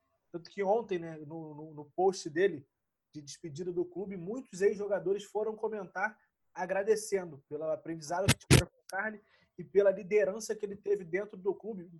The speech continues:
principalmente nos momentos mais difíceis, que eram os momentos de salários atrasados,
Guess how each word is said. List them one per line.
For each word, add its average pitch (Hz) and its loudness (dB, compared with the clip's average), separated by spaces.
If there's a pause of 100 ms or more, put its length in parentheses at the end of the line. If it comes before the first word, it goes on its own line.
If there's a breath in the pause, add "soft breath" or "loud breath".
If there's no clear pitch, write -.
principalmente 208 -8
nos 202 -12
momentos 208 -12
mais 190 -8
difíceis, 196 -14 (460)
que 156 -6
eram 165 -4
os 160 -8
momentos 165 -12
de - -20
salários 170 -2
atrasados, 175 4